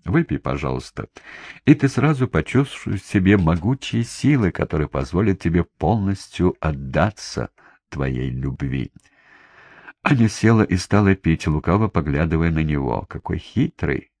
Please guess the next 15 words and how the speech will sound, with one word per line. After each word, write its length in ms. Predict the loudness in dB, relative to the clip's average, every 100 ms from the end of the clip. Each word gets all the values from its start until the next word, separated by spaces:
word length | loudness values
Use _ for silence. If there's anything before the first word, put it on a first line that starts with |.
| _
прекрасно 640 | 0 0 0 -4 -4 -2
ведь 200 | 0 0
знает, 380 | 0 -2 -2 -2
зачем 400 | -4 -4 -6 -4
ей 160 | -2 -2
нужны 440 | -2 -4 -4 -4
эти 240 | -4 -8 -8
силы». 480 | -10 -4 -4 -4 -10 _ -20 _ -20 -20 -20 -20 -20 -20 2
А 120 | 6
он 140 | 6
тем 160 | 4 6
временем 540 | 6 6 4 2 0 2
расставлял 640 | 2 2 2 2 4 4
на 140 | 4 4
полу 440 | 4 6 4 2